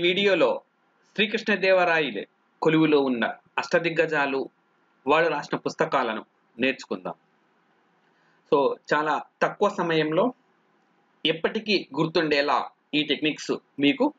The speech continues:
ఉపయోగపడతాయి. మరి మీకు స్టార్టింగ్ క్లాస్‌లో చెప్పాను,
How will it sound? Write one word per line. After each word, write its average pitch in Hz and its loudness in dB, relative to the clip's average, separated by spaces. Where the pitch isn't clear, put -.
ఉపయోగపడతాయి. 113 -2
మరి 165 0
మీకు 180 -2
స్టార్టింగ్ 180 0
క్లాస్‌లో 165 2
చెప్పాను, 127 -2